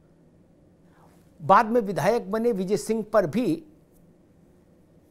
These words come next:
उस हत्याकांड की साजिश रचने का आरोप था और वो भी, अ, उनके खिलाफ भी मुकदमा चला। लेकिन जीवा का भौकाल पूरे प्रदेश में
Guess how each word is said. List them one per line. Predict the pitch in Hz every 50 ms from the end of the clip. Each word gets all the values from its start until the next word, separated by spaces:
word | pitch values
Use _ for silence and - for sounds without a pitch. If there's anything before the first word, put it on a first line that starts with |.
| _ _ _ _ _ -
उस | 262 240 - - 160
हत्याकांड | 175 - - 214 196 190 - 196 196 202 185
की | - 208 190
साजिश | - 190 180 185 202 190 - 190
रचने | 180 - - 202 208 202
का | 196 180 170
आरोप | 175 185 202 208 214 214 -
था | - 185 - - - - _ _ _ _ _ _ _ -
और | 139 135
वो | 135 156 190
भी, | 196 175 214 226 208 - - - - - - - - _ -
अ, | - - - 55 55 52 50 50 50 50 50 50 50 - - - - - - _ _ _ _ -
उनके | 180 175 170 214 -
खिलाफ | - 165 185 196 196
भी | 160 151 190
मुकदमा | 180 160 156 156 170 160 180 180 190 185
चला। | 185 196 190 185 196 220 - - - - _ _ _ _ _ _ - - _ _ _ - - - - - - -
लेकिन | 294 302 403 381 240
जीवा | 156 131 160 202 240 240 269 320 339 339
का | 330 - - 311 294 233 202 247 302 302 - - - - _ _ _ _ _ _ _ _ _ - 151
भौकाल | 120 160 185 180 - 220 233 262 269
पूरे | - - - 202 214 247 233 269 254 277 302 262
प्रदेश | - - - - 156 147 127 208 214 180 - - 143
में | 147 208 233 -